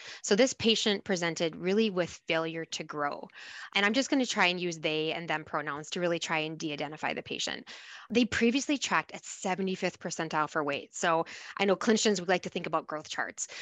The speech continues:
but then at age eleven to fourteen, they didn't gain a single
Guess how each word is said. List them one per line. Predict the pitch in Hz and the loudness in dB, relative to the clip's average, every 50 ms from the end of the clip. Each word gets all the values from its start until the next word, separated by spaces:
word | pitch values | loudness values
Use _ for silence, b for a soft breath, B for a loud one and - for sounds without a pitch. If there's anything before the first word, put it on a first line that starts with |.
| B B B | B B B
but | 220 220 - - - | 2 2 2 4 4
then | 247 277 277 233 196 185 | 6 6 6 6 4 4
at | - - 180 180 180 - | 2 4 4 4 4 4
age | - 190 190 175 | 2 0 0 0
eleven | - 180 175 175 180 170 175 190 202 226 240 226 | -2 -4 -4 0 0 0 0 0 -2 -4 -4 -6
to | - 214 | -6 -8
fourteen, | - - 185 175 - - - 208 180 165 160 175 - | -4 -2 -2 0 0 0 -2 -2 -2 -2 -4 -8 -6
they | 180 180 | -4 0
didn't | 170 196 196 226 220 - - _ - 180 160 | 2 2 2 2 2 -2 -6 _ -16 -10 -4
gain | 165 185 180 175 175 175 175 - - | -2 0 0 0 -2 -6 -8 -10 -12
a | 180 | -12
single | - - - 170 165 160 156 151 | -10 -6 -4 -4 -2 -2 -2 -4